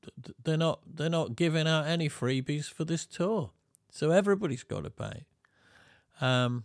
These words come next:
I shouldn't imagine their mums and dads and brothers and sisters had to, but just about anyone who wasn't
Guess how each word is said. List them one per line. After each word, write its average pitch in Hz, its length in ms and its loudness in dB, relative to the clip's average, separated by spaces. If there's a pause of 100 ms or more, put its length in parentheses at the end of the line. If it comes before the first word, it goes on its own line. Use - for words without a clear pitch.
(600)
I - 20 -20
shouldn't 127 320 0
imagine 101 400 -2
their 104 140 -4
mums 107 320 -4
and 101 160 -10
dads 113 340 -4
and 98 100 -6
brothers 107 440 -6
and 98 100 -12
sisters - 500 -10
had 98 140 -12 (160)
to, - 180 -16
but - 140 -16
just - 260 -10
about 127 320 2
anyone 117 520 0
who 107 160 -2
wasn't 107 440 -4